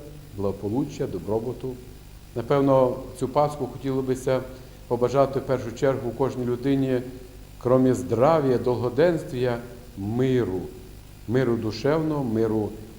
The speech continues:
в нашому рідному краї, миру в нашій благословенній українській землі. Нехай Господь милосердний дасть, щоб тільки благі вістки, які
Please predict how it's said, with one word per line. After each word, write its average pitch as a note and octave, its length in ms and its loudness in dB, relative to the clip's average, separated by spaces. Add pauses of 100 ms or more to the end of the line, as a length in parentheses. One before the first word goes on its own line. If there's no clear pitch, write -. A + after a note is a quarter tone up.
в G#2+ 40 -4
нашому A2 360 0
рідному G#2+ 460 -2
краї, C#3+ 480 2 (380)
миру E3 240 2
в C3 60 0
нашій C3+ 340 0
благословенній A#2 760 -2
українській A2 560 -6
землі. F2+ 460 -8 (600)
Нехай B2 220 2
Господь C#3+ 280 4
милосердний C3+ 600 2
дасть, D3 340 0
щоб D3 240 2 (680)
тільки D#3 200 -2
благі D#3+ 480 2
вістки, D3 640 -4 (600)
які C3+ 680 2